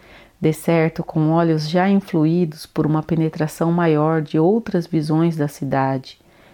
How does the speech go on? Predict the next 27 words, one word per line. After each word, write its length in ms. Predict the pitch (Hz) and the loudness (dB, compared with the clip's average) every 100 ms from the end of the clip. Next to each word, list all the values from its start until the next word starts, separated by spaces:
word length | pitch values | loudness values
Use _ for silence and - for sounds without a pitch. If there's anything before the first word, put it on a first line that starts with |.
| _ 240 | _ -2
e 120 | 226 | 0
abolida 520 | 226 214 170 143 143 | 4 4 4 4 4
em 100 | 170 | 0
parte 540 | - 180 196 208 - | 0 0 0 -4 -4
a 20 | 202 | -2
virgindade 800 | 196 190 196 190 185 190 202 | 0 0 0 0 2 2 2
áspera 640 | 190 185 196 - - 147 143 | 2 2 -2 -4 -2 0 2
das 240 | 147 151 | 0 -2
minhas 240 | 156 147 151 | -2 -2 -2
sensações 760 | 151 - 196 - 175 180 190 | -6 -4 -6 -4 -2 0 -2
de 140 | 175 | -4
quase 640 | - _ 190 214 226 185 175 | -8 _ -4 0 -2 0 -2
aldeão. 460 | 160 147 139 143 120 - _ _ _ _ _ _ _ _ - _ _ - - - - - _ | 0 0 -2 -4 -8 -18 _ _ _ _ _ _ _ _ -20 _ _ -20 -20 -20 -20 -20 _
Alunos 480 | 247 277 294 262 190 | 2 4 6 4 4
internos, 880 | 170 165 160 160 160 147 147 - - _ _ - | 2 2 0 4 2 2 -2 -6 -20 _ _ -2
dispunhamos 720 | 190 214 - 247 220 180 170 | -2 -2 0 4 4 4 2
apenas 540 | 160 - 185 185 170 165 | -2 0 0 2 0 0
dos 200 | 180 185 | -2 2
domingos 640 | 196 180 190 190 151 - | 2 4 4 2 0 -4
para 220 | - 156 | -4 -2
os 100 | 156 | 0
nossos 380 | 160 156 - - | 0 -2 -4 -8
passeios 640 | - 151 - 160 175 175 | -6 -6 -2 0 2 0
isentos 580 | 156 143 156 180 190 175 | -2 0 0 0 -2 -4
da 140 | 170 175 | -2 -4
censura 640 | - 175 - - 220 208 | -2 -4 -4 0 2 2
colegial, 800 | - 156 147 143 139 123 127 127 | 0 0 0 0 0 0 -2 -6